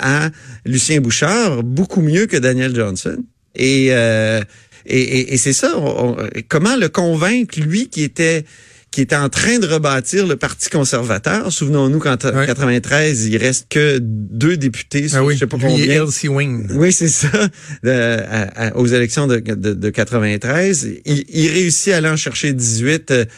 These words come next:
Speaker 1: aux élections suivantes. Puis là, il est en train de rebâtir le parti. Puis son rêve, c'est de devenir premier ministre du Canada. Comment le convaincre de lâcher ça,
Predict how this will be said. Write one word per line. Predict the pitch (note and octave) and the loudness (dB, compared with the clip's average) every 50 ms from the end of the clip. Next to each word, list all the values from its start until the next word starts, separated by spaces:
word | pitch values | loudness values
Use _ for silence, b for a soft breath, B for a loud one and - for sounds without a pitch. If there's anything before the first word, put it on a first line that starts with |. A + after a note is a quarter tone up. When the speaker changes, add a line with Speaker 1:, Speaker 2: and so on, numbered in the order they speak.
| B B B | B B B
Speaker 1:
aux | B B2+ B2+ | B 0 2
élections | A#2+ B2+ A#2 A2+ - - - D3 D3 D3 D3 C#3 - - A#2 | 2 2 2 0 -2 -2 0 0 0 0 -2 -4 -6 -6 -4
suivantes. | G#2+ - - B2 A#2 G#2 A#2 C#3 F3 G3+ G#3 F3+ - | -4 -2 -2 0 0 0 2 2 2 0 0 -2 -2
Puis | - B2+ | 0 2
là, | D#3+ F3 | 2 2
il | D#3 | 2
est | C3+ D3+ | 2 0
en | C#3 C3+ | 0 0
train | - - F3+ | 0 0 -2
de | F3 D#3 | 0 2
rebâtir | C3+ C3+ C3+ C3+ B2+ A#2 A2 - - D#3 D#3+ E3+ F3 D#3+ D3 B B B B | 2 2 2 2 2 0 -2 -2 -2 0 0 2 0 0 -2 B B B B
le | B B2 B2 | B 0 0
parti. | - G2 F2+ - - - - G3 | 0 -2 -8 -8 -6 -4 -4 -2
Puis | F#3+ - | -2 0
son | - C#3+ C3 B2+ | 0 2 2 2
rêve, | A2+ C#3 F3+ G#3+ F#3+ | 2 2 2 0 0
c'est | D3+ - C3 | -2 -4 -4
de | B2+ | -2
devenir | A#2+ B2+ A#2 A#2+ C#3 D3+ - | 0 0 0 0 -2 -4 -2
premier | - C3+ A#2 A#2 | -2 -2 0 0
ministre | A#2 A#2 C#3 D3 C3+ | 0 -2 -2 -2 -4
du | A2+ | -4
Canada. | - B2+ A2+ G#2+ G2+ G2 G#2+ A2 G#2+ - B B B B B B | -2 0 0 0 0 0 0 0 -2 -2 B B B B B B
Comment | - D3 D3 E3+ F#3 G3+ A3 A3+ G#3 - _ - | 0 0 2 2 2 2 2 0 0 -4 _ -4
le | A#2+ B2 A#2 | -2 -2 -2
convaincre | - - F3+ E3+ D#3+ D3+ C#3 C#3+ D3 E3 F3 F3+ E3+ - - - _ _ _ _ _ - | 0 -2 0 0 0 2 2 2 2 0 0 -2 -4 -8 -14 -20 _ _ _ _ _ -4
de | G#2+ A#2+ | 0 2
lâcher | A#2 A#2 C3 D3 F3+ F#3+ - F3 D3+ | 2 4 2 2 0 0 -2 -2 -2
ça, | C#3+ - - D#3 E3 F3+ | -2 -2 -2 -2 -2 -2